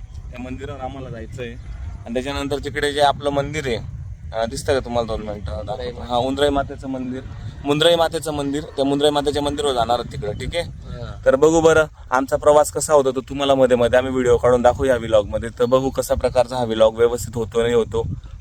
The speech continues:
Speaker 1: बघूया. मित्रांनो, अशा प्रकारे आमचा हा पूर्ण टूर झालेला आहे.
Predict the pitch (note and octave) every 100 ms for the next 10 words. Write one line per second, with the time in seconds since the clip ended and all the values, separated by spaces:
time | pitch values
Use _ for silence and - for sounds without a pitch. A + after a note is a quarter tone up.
0 | - B2 B2 G#2 - F#3 F3+ F3+ - D#3
1 | F3 E3+ F3 E3 E3 D#3 E3+ C#3+ D3 D3
2 | D3 E3 E3 C#3+ A#2+ C3+ B2+